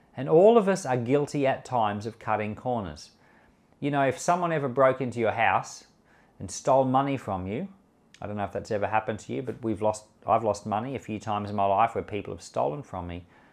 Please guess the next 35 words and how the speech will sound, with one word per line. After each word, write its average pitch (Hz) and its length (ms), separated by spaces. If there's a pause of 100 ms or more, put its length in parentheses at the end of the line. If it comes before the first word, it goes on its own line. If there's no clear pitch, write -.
(260)
I 120 80
didn't 208 300
immediately 139 640
think, 117 420
"Oh, 110 320 (500)
I'm 113 140
just 117 120
gonna 107 140
count 110 340
that 104 140
as 98 140
an 101 80
offering 101 360
to 92 100
God." 87 360 (800)
But 160 180
in 214 200
the 185 100
Old 151 160
Testament, 165 500
there 147 140
were 139 80
times 180 560
when 160 140
people 156 320
would 170 160
do 226 180
this 262 160
type 107 300
of 98 60
thing. 85 300
An 113 160
animal 143 440
of 117 140
their, 120 200